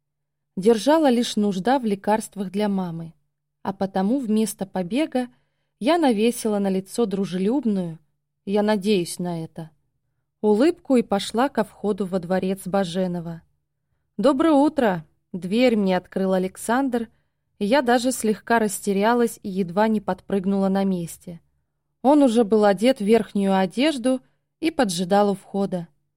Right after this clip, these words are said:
Странно, что двери открывал не дворецкий.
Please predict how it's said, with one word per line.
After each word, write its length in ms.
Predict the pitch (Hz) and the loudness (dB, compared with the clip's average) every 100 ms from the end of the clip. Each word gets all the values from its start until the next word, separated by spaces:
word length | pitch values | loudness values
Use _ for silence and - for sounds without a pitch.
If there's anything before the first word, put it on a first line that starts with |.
| _ _ _ _ | _ _ _ _
Странно, 520 | - - 294 359 262 | -14 0 2 2 2
что 240 | 220 - 214 | 0 -2 -4
двери 400 | 190 214 320 233 | -2 -2 0 2
открывал 580 | 190 - 196 190 233 233 | 0 -2 -4 0 0 2
не 160 | 233 | 0
дворецкий. 800 | 190 233 226 180 - - 180 | 0 0 0 -4 -8 -18 -18